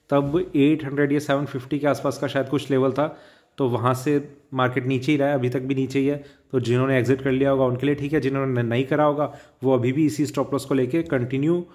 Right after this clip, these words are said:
रह सकते हैं। तो एक इस तरीके का सिनेरियो बन रहा है। ऊपर में अगर हम और ऊपर में बात करें तो प्राइस काफ़ी ऊपर है, फ़ोर्टी नाइन थाउजेंड से थोड़ा सा नीचे है, उसकी बात करने की ज़रूरत भी नहीं है। एक चीज़ और मैं आपको बताना चाहता हूँ, थोड़ा सा एक बार डेली चार्ट्स पे चलते हैं।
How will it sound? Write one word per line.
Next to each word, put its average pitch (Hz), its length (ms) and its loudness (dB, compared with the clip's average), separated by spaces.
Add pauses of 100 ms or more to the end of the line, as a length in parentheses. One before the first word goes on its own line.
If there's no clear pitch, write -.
(320)
रह 127 420 2
सकते 123 320 -4
हैं। 101 260 -8 (360)
तो 139 280 -4
एक 143 220 -2
इस - 180 2
तरीके 135 300 -2
का 139 80 0
सिनेरियो 120 400 0
बन 107 140 -4
रहा 110 160 -4
है। - 140 -16
ऊपर 143 300 4
में 170 140 2
अगर 151 180 0
हम 147 120 -2
और 160 160 2
ऊपर 160 180 -2
में 156 120 -4
बात 131 220 2
करें 143 200 -4 (400)
तो 147 140 2
प्राइस 147 320 2
काफ़ी 139 260 0
ऊपर 131 180 -2
है, 165 60 0
फ़ोर्टी 135 400 -2
नाइन 139 340 -2
थाउजेंड 135 260 2
से 139 120 -4
थोड़ा 131 200 0
सा 123 100 -2
नीचे 135 280 -2
है, 151 40 2
उसकी 147 260 -4
बात 127 240 0
करने 131 220 -4
की 135 140 -6 (340)
ज़रूरत 123 340 4
भी 139 140 0
नहीं 139 160 -2
है। 151 180 -6 (380)
एक 143 180 0
चीज़ 156 160 -2
और 160 80 2
मैं 160 120 2
आपको 147 180 -2
बताना 123 200 -2
चाहता 120 260 -4
हूँ, 131 120 -8
थोड़ा 127 120 2
सा 131 120 -2
एक 123 120 0
बार 127 120 2
डेली 120 240 2
चार्ट्स 131 260 0
पे 139 60 -2
चलते 123 320 -2
हैं। 143 200 -8